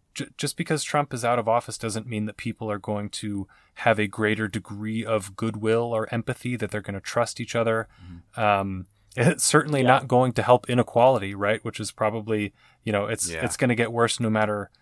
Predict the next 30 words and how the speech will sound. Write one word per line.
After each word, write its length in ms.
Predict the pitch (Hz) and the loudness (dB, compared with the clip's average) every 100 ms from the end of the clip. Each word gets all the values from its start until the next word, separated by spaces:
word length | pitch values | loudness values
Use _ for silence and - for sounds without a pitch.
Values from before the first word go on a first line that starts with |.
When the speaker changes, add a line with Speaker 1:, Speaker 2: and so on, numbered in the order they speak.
| _ _ | _ _
Speaker 1:
who's 200 | 165 160 | -4 -4
president. 640 | - - 98 95 98 127 - _ _ _ _ | -6 -8 -8 -8 -10 -12 -16 _ _ _ _
Um, 360 | 120 104 101 104 - | -2 0 0 -6 -6
and 100 | 123 | -4
Speaker 3:
Yeah. 40 | |
Speaker 1:
then 100 | 120 | -2
everything 260 | 131 143 147 | -4 -4 -4
else 160 | 147 - | -4 -4
that 100 | - | -10
comes 300 | - 156 139 | -6 -6 -4
with 160 | 143 131 | -2 -2
it, 140 | 98 | -4
polarization, 960 | - 120 117 117 107 117 - 117 110 104 _ _ _ _ | -8 -10 -8 -8 -6 -6 -4 -4 -4 -6 _ _ _ _
you 80 | 110 | -8
know, 100 | 101 | -8
you 80 | 98 | -8
have 100 | 95 - | -14 -10
science 500 | - 113 113 113 - | -6 -4 -4 -6 -8
denial 580 | 110 107 104 104 101 - _ _ _ - | -8 -6 -4 -6 -6 -12 _ _ _ -8
in 160 | 104 | -4
there. 400 | 104 101 98 101 - | -4 -4 -6 -12 -12
And 200 | 107 98 | -12 -8
so 440 | - 107 101 98 - _ _ - _ - | -2 -2 -2 -6 -12 _ _ -20 _ -10
it's 220 | 117 - | -8 -8
kind 240 | - 120 | -4 -4
of 120 | 123 113 | -4 -4
a, 420 | 107 104 101 98 - _ _ _ _ _ _ _ _ _ | -4 -4 -8 -12 -18 _ _ _ _ _ _ _ _ _
it's 240 | 120 - | -8 0
a, 460 | 117 110 107 104 104 - - - _ _ _ _ _ _ _ _ _ | 4 6 4 2 -4 -14 -20 -20 _ _ _ _ _ _ _ _ _
<sighs> 0 | _ | _